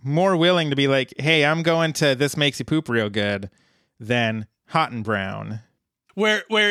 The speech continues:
Speaker 2: it's a suggestion, not a, like, declaration. I see.
Speaker 1: Exactly.
Speaker 2: I, I, I, if you're gonna do it, you might as well go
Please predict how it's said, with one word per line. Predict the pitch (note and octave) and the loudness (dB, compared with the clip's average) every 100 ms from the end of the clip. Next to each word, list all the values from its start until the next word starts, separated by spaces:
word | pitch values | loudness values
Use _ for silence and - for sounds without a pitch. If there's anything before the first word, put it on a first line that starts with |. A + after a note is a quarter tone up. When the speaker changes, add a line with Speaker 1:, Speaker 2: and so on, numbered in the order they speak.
| G3+ | 2
Speaker 2:
it's | G#3 G#3+ | 2 0
a | |
suggestion, | F3 - D#3+ C3+ C#3+ A#3 C4 - - F#3+ F3+ | -2 -2 -2 -2 0 2 0 0 0 0 0
not | F3+ F3+ - - | 0 -2 -4 -2
a, | D#3 D3 C#3+ - | 2 2 -2 -4
like, | D#3 D3 D3+ B2 | -4 -6 -6 -2
declaration. | F#3+ - E3 D3+ D3+ C3 - A2+ A#2 C3+ _ _ _ _ _ _ - | -2 0 -4 0 0 -2 -6 -12 -18 -20 _ _ _ _ _ _ -10
I | D3+ | -4
see. | F#3 - D3 | -2 -2 -2
Speaker 1:
Exactly. | A#2+ A#2 G#2+ - G#2+ A2 A#2+ G3 | 0 -2 -2 -4 -10 -10 -8 -2
Speaker 2:
I, | |
I, | G3+ - G#3+ - | -2 2 0 2
I, | A3 G#3+ | 0 0
if | G3+ A#3+ | -2 -2
you're | A#3+ | 0
gonna | A3 C#4 | 0 0
do | A#3+ A#3 G#3+ | 0 0 2
it, | G#3 | 0
you | F3 F3+ | 0 0
might | F#3+ A3 | 0 0
as | G#3+ | 0
well | E3+ F#3 | -2 -2
go | D#3+ | -2